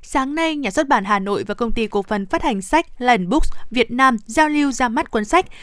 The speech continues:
Bay giữa mùa hoa, tôn vinh vẻ đẹp Hà Nội.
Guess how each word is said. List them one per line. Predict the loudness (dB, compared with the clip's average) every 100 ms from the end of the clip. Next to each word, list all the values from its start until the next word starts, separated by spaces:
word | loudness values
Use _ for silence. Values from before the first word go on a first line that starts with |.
| -16
Bay | -2 0 0
giữa | -2 -2
mùa | 0 -2
hoa, | 4 4 4 2 -4
tôn | -2
vinh | 0 -2
vẻ | -4 -4
đẹp | -4 -2
Hà | -2
Nội. | 2 2